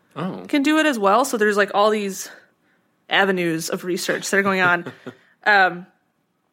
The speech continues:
Speaker 2: yeah, but I just decided to focus on the bacteria part 'cause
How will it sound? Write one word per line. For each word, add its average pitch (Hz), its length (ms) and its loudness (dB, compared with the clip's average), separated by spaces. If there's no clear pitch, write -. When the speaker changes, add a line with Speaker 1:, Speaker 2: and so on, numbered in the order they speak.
Speaker 2:
yeah, 220 160 2
but 202 80 -2
I 226 100 4
just 262 200 0
decided 226 260 0
to 202 80 -2
focus 202 240 -4
on 214 60 -4
the 214 60 -6
bacteria 185 500 -2
part 202 340 2
'cause 156 420 -6